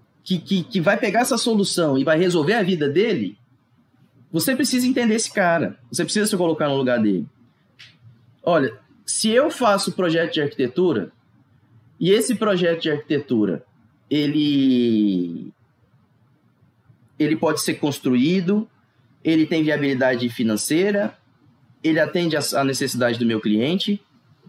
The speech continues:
Se, se, se, se eu fosse o meu cliente,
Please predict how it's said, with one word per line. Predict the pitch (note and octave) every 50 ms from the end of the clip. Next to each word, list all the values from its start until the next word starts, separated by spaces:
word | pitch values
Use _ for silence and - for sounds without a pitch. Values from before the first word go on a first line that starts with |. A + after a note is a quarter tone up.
| E3 B2+ - _ _ _ _ _ _ _ _ _ _ _ _ _ _ _ - - - - - - _ _ _ _ _ _ _ _ _ _ _
Se, | - - - A3 A#3+ C4+ B3 F#3
se, | G#3 - - - B3 A#3+ A3 F3
se, | - - - - B3 A#3 A#3+ A#3 A3 -
se | - - - B3 A#3+ A#3 A3+ G#3 E3+ D#3+ - _ _ _ _ _ _ _ _ _ _ _ _ - - - - -
eu | - B3 C#4 D#4 E4
fosse | - - A#3 G3 F3+ - - E3+
o | D#3
meu | D3+ D3 C#3+ D3
cliente, | C3+ B2 B2+ B2+ C3 A#2+ G#2 - - - - -